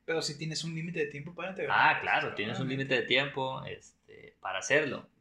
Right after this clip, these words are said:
Speaker 2: Pero si no buscas, si no encuentras tú el tiempo, nadie te va a decir, pues no te va a hablar el profe que aquí está en la clase, no te va a hablar,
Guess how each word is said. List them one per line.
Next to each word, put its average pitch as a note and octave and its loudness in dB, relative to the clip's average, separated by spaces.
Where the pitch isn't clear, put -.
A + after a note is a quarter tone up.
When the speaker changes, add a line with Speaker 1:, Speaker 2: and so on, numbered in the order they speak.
Speaker 2:
Pero G#2 -2
si G#2 -4
no A2+ 0
buscas, D#3 4
si C#3+ 0
no C3 0
encuentras F3 0
tú F3 0
el D#3+ -4
tiempo, E3+ 0
nadie D3 2
te C3+ 2
va B2 4
a B2+ 4
decir, C#3+ 0
pues A2+ -4
no A#2 -2
te C#3 0
va C3+ 4
a - 4
hablar B2+ 0
el B2+ -4
profe B2+ -2
que A2 -8
aquí G#2 -8
está G#2+ -8
en A#2+ -8
la A2+ -8
clase, A2+ -2
no G#2 -6
te A#2 -4
va A#2 0
a - 0
hablar, A2 0